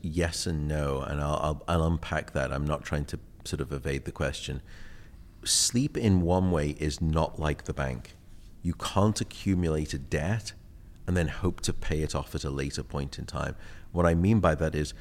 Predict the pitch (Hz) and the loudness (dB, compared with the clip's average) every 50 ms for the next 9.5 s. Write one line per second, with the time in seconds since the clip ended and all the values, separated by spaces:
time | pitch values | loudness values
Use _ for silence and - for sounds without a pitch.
0 | - - - - 87 90 90 95 104 104 127 98 78 - 95 85 87 90 87 80 | -16 -18 -4 4 6 8 8 8 8 6 4 2 6 6 6 6 8 6 4 2
1 | - - 76 - - 82 78 76 76 - 71 69 78 85 92 87 82 73 76 73 | 0 -4 -6 -4 -2 0 0 0 0 0 0 0 2 2 2 2 2 2 2 0
2 | 71 - - 76 71 71 - - - 71 69 - - - - - - 69 69 71 | 0 -2 -2 -2 -4 -2 -2 -4 -4 -4 -6 -6 -8 -10 -8 -6 -4 -2 0 -2
3 | 71 73 - - - - - - - - - - 85 85 - - - - - - | -2 -4 -6 -10 -16 -18 -18 -20 -18 -16 -6 -2 -2 -2 -2 -2 -6 -8 -2 2
4 | 101 95 95 98 95 90 - - - - - - - - - 82 - - - - | 4 6 6 6 6 4 2 -2 -10 -12 -14 -16 -12 -10 -8 -8 -8 -8 2 4
5 | 98 87 87 - - - - 71 80 82 80 - - - 82 - - - 95 90 | 4 4 4 2 0 0 0 2 4 4 4 4 2 -2 -8 -8 -2 2 2 2
6 | 85 - 82 78 69 67 - 78 76 76 78 78 - - - 64 - - - - | 2 2 0 -2 -2 -2 0 2 2 4 4 2 0 -2 -2 -4 -6 -6 -10 -12
7 | - - - - - - - 87 85 80 76 76 78 78 76 73 73 71 - - | -16 -18 -20 -16 -14 -4 0 2 4 4 4 4 2 2 2 2 2 0 -2 -4
8 | - - - - - - 82 85 85 78 87 - - - 64 62 - - - 95 | -10 -14 -14 -6 0 2 4 4 4 4 2 0 0 -2 -2 -4 -4 -2 0 2
9 | 87 85 82 - - - 92 90 87 87 | 2 2 2 0 2 4 6 6 6 4